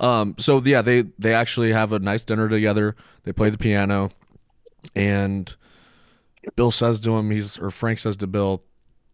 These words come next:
you know, "Who, who's the song about for you? Like, what girl does the song remind you of?" And he tells them, "There is no girl." And he's like, "I fucking knew it,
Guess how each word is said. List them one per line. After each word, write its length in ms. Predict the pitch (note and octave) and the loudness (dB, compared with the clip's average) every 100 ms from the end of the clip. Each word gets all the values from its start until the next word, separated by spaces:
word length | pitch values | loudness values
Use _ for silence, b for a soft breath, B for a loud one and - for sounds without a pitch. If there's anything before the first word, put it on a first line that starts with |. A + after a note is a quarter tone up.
| - | -14
you 100 | - | -6
know, 200 | G2+ G2 | -2 0
"Who, 200 | F#2+ A2 | 0 0
who's 160 | G#2+ A#2 | -2 -2
the 80 | G#2 | 0
song 280 | - G#2+ G2+ | 0 0 -2
about 280 | F#2+ G2+ | -2 -4
for 120 | - F#2 | -4 -4
you? 320 | G2 F2+ E2 | -2 -4 -6
Like, 180 | F#2+ F#2 | -8 -6
what 200 | G2+ F#2+ | -4 -4
girl 360 | G2+ G2 F2+ E2+ - - | -2 -2 -4 -8 -16 -10
does 160 | G2 | -8
the 80 | F#2 | -6
song 240 | - F#2+ F#2+ | -6 -4 -4
remind 360 | F2+ F2+ F2+ | -6 -6 -6
you 120 | F#2 | -6
of?" 160 | E2 - b b b b b - | -8 -10 b b b b b -10
And 120 | F#2 | -8
he 80 | F2+ | -4
tells 260 | F#2 F2+ | -4 -4
them, 300 | F#2 F2+ F2 - F#2+ F2 F#2 F#2+ - | -4 -6 -8 -12 -18 -18 -18 -14 -8
"There 240 | F2+ F2+ | -6 -4
is 140 | E2+ | -4
no 160 | E2+ E2 | -6 -8
girl." 300 | E2 E2 D#2 - _ | -8 -10 -12 -18 _
And 120 | F2 | -12
he's 140 | F#2 E2+ | -10 -10
like, 140 | E2 | -10
"I 100 | F2 | -10
fucking 580 | E2+ - - G#2 A#2+ G2+ | -12 -14 -10 -8 -6 -6
knew 180 | F2+ F2 | -4 -4
it, 140 | F#2 | -6